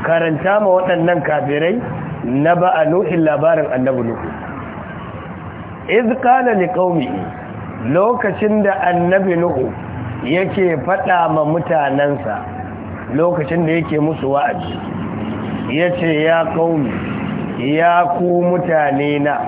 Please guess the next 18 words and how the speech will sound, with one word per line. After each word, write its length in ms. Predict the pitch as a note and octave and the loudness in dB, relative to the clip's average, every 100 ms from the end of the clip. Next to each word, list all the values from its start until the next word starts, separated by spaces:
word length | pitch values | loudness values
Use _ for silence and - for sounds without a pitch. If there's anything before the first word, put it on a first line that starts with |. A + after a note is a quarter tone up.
| - - - - - - - - | -4 -4 -4 -4 -4 -4 -4 0
in 400 | F#3+ G#3+ A3 G3 | 2 2 0 0
kana 560 | G#3+ G#3+ A3 G#3+ G3 D#3 | 2 4 4 2 2 0
kabura 720 | F3 E3 E3+ G3 F#3 E3+ D#3+ | 0 0 2 4 4 2 2
alaikum 560 | E3 F3+ F3+ F#3 E3 C#3+ | 2 2 2 0 0 0
makami, 640 | C3 - C#3+ C#3+ C#3+ C#3 - - G#2+ E2+ D#2+ - - - - - E3+ | 0 0 0 2 0 -2 -6 -8 -6 -6 -6 -6 -8 -8 -8 -6 -2
idan 480 | F3 F3 G#3 A3 G3 | 0 4 4 2 0
tsawon 480 | F#3+ G#3+ A3 A3 G#3+ | 2 4 4 4 4
lokacin 760 | A3 A3+ A3 G#3 F3 G3+ G#3 F#3+ | 4 4 4 0 0 0 2 2
da 80 | F3 | 2
na 140 | F3+ F3+ | 2 2
ɗauka 640 | G3 G#3+ G3+ F#3 F3+ E3 D3+ | 2 2 0 2 2 2 2
a 80 | |
gurinku 720 | D3+ E3+ F#3 F#3+ F#3+ F3+ - G#2+ - - - - - - - - - B2 | 2 2 2 2 2 0 -4 -6 -6 -10 -10 -10 -10 -10 -10 -10 -8 -2
ya 400 | C#3 E3 F3+ F#3+ | 2 6 6 6
girmama 640 | E3 F3+ D#3+ D3+ E3+ E3 C3+ - - - - - - - - - - D3+ | 4 4 4 4 2 2 0 -2 -6 -8 -8 -8 -8 -8 -10 -10 -6 -2
a 80 | |
wurinku, 640 | D3+ E3 E3 E3+ D#3 - - - - - - - - | 0 2 2 2 0 -4 -8 -8 -10 -10 -12 -12 -10
mana 600 | - C#3+ D#3 E3 G#3+ G#3+ | -2 0 2 2 2 0